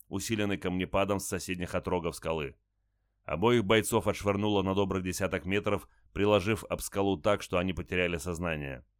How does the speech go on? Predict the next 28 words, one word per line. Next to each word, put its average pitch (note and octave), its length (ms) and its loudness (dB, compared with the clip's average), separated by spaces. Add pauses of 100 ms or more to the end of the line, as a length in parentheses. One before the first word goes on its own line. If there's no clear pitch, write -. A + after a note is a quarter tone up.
(540)
Первым G#2 480 2 (220)
в - 80 -20
себя G2 220 4
пришёл G2 340 0
Гарри. G2+ 460 2 (400)
Он E2+ 120 -4
попытался G2 500 0
подняться, G2 500 0
но F#2 100 0
не F#2+ 140 -2
смог. D2 360 -6 (500)
Здоровяк G2+ 460 2
был G#2 120 2
по G2+ 120 -2
пояс G#2+ 320 2
завален F2+ 460 2
камнями. D#2+ 560 -2 (540)
Макс G2+ 280 0
вообще G#2+ 360 4
почти F#2 320 -2
весь F#2 160 2
скрылся G2 360 -4
под F2 140 -6
горой F2+ 240 2
булыжников. D#2 720 -4 (800)
«Макс, E2 640 -2 (560)
ты F2+ 160 -2
жив?» — F2 480 0